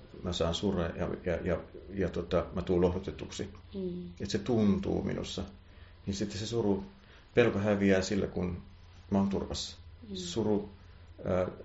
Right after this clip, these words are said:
Speaker 1: surun valta, jos käyttää sitä semmoista, joka vie voimia, niin se, se, äh, lähtee sillä, että mä saan surra, selkeä suru jää semmoisessa haikeaksi muistoksi, rakkaaksi muistoksi
Speaker 2: Mm.
Speaker 1: ja rikastuttamaan mua. Se ei enää vie mun voimia.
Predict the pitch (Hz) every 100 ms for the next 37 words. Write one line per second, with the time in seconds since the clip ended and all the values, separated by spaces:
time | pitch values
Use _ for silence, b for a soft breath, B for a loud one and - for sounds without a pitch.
0 | - - - - 110 107 98 101 98 98
1 | 90 - 90 - 85 90 92 98 92 90
2 | 90 92 92 95 90 87 90 87 90 -
3 | - - - - 95 95 - - - -
4 | - - - - - - 98 98 - 98
5 | 98 98 98 92 98 95 104 95 92 -
6 | B - 104 98 101 104 92 90 90 85
7 | - - 95 87 - - - - 98 -
8 | - - - - - 92 - - 87 -
9 | 87 - - - 101 101 - - - -
10 | - - - - b b - 104 104 101
11 | 104 85 85 87 92 92 87 -